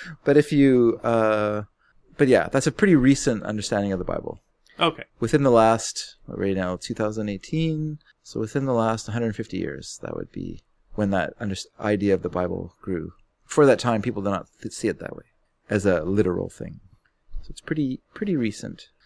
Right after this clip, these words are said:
Speaker 2: And before then, they just use it as, like, something to, if,
Speaker 1: It,
Speaker 2: like
Speaker 1: it had a, it was a powerful, it was powerful stories of, of, uh, of human action and, and interaction.
Speaker 2: A good place to put a flower if you needed to, like, flatten it.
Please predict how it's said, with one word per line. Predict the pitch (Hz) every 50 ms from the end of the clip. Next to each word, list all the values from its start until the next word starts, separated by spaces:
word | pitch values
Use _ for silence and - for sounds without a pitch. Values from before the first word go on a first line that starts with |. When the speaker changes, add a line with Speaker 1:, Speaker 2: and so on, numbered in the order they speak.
| _ -
Speaker 2:
And | - 113
before | 120 113 - - 123 120
then, | 110 117 117 117
they | 110 107 104
just | 98 107 101 - -
use | 113 110 110 110 104
it | 107 98 101
as, | 101 95 - - -
like, | 98 95 90 _ _ _ _ _ _ _ _ _ -
something | - - 123 - - 107 104
to, | 104 101 98 107 104
if, | - _ _ _ _ -
Speaker 1:
It, | 226 220
Speaker 2:
like | - _ _ _ -
Speaker 1:
it | 196 180
had | - 220 196
a, | 190 185
it | 170 -
was | - 165 156
a | 170
powerful, | - - - 143 127 131 139 139 - - - 147 139 131 127 127 123 - -
it |
was | 131 131 -
powerful | - 147 139 139 - 147
stories | 135 - - 113 107 107 110 117 123
of, | 123 113 113 - - - - - -
of, | - 110 110 - - - - _ _ _ _ -
uh, | 120 - - 107 - - _ _ -
of | - 110 104 104 - - - -
human | - - 127 120 113 113 110 110 110 110 107 107 107 - _ _ _ _ -
action | 101 107 117 - - - 123 113
and, | 107 107 104 107 107 110
and | 113 110
interaction. | 110 110 - 113 98 98 - - - - 107 - _ _ _ _ -
Speaker 2:
A | 127
good | 117 127 117 -
place | - - 113 110 -
to | - 107
put | - - 104
a | 98
flower | - - - 110 104 107 104 110 113 110
if | 104 -
you | 107
needed | 104 107 107 104 101 -
to, | - 101
like, | 104 101 98 _ _ _
flatten | - 101 101 - - 113
it. | 117